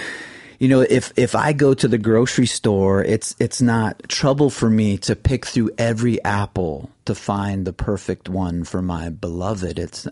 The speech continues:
and it was just an interesting take. And so it, it gives me a little,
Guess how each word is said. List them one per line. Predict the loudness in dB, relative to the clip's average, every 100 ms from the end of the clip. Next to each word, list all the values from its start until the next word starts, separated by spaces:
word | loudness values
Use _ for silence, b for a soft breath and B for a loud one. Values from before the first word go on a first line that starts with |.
| -16 B B B B B
and | 2
it |
was | 4 4
just | 4
an | 4 4
interesting | 4 4 2 0 4 6 8 8 6 4 _ -20 _
take. | -6 2 6 6 6 4 4
And | 4 6
so | 4
it, | 4 2
it | 0 2
gives | 2 4 6
me | 6
a |
little, | 6 6 6 4